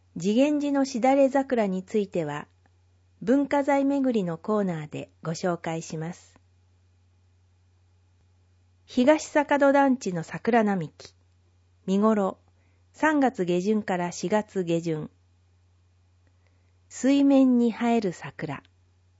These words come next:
団地内の大谷川の両岸にソメイヨシノの桜並木が続きます。水面と桜のコントラストが美しく、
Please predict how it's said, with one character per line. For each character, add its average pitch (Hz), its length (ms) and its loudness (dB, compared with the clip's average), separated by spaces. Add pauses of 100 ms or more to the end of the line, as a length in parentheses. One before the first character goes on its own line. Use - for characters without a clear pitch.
(760)
団 269 260 2
地 294 140 -6
内 254 200 2
の 160 260 -6 (120)
大 233 220 2
谷 285 180 2
川 214 220 2
の 160 160 -4
両 190 260 2
岸 190 200 -2
に 185 280 -4 (460)
ソ 220 180 -2
メ 285 220 2
イ 285 100 0
ヨ 285 120 0
シ - 120 -6
ノ 190 140 0
の 160 140 -6
桜 226 380 0
並 226 240 2
木 - 140 -12
が 147 160 -8
続 165 240 -10
き 160 160 -10
ま 151 180 -8
す。 - 220 -20 (1400)
水 254 340 2
面 254 240 2
と - 340 -4 (220)
桜 262 480 -2
の 254 160 2
コ 254 160 0
ン 247 80 0
ト 240 120 -2
ラ 240 140 0
ス - 120 -18
ト 180 120 -6
が 156 180 -8
美 - 360 -8
し - 120 -10
く、 - 240 -10